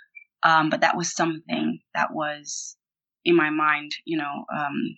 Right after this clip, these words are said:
I think probably from about seventeen that I said to myself, "Okay, once I have my kids, um, I'll be home with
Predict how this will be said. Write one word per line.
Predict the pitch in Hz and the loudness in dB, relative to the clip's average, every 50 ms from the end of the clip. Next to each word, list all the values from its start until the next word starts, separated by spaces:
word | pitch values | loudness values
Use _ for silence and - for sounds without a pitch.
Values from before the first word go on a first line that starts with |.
| - | -8
I | - - | -10 -8
think | - - 175 170 - | -4 -4 -4 -4 0
probably | - 185 202 196 180 | 2 4 4 4 2
from | - 170 | 2 0
about | 156 - - 131 - | 0 2 2 0 0
seventeen | - - 165 160 156 151 151 151 151 147 - - 160 156 147 143 143 | 0 0 0 0 0 0 -4 -4 -4 -4 -2 0 0 0 0 -2 -4
that | 135 135 | -2 -2
I | 139 135 | -2 -2
said | - 156 - - | -4 -8 -8 -4
to | 143 | -2
myself, | 143 143 147 139 - 139 135 139 139 - - | -2 -2 -2 -2 0 2 0 0 0 -6 -10
"Okay, | - - 143 143 147 | -10 -8 -8 -6 -4
once | 151 151 160 - | -4 -4 -2 -2
I | 175 165 | -2 0
have | 165 156 156 | -2 -2 -2
my | 151 151 147 139 - | -2 -4 -4 -4 -4
kids, | - 147 139 135 139 143 - - - _ _ _ _ _ - - - _ _ _ _ _ - | -4 -4 -4 -4 -8 -10 -16 -20 -20 _ _ _ _ _ -20 -20 -20 _ _ _ _ _ 0
um, | 151 147 147 143 143 131 - | 0 0 0 -2 -2 2 4
I'll | 151 160 160 | 6 6 6
be | 160 156 | 4 2
home | 143 147 151 143 139 | 0 2 0 0 -2
with | 143 143 147 | -4 -6 -8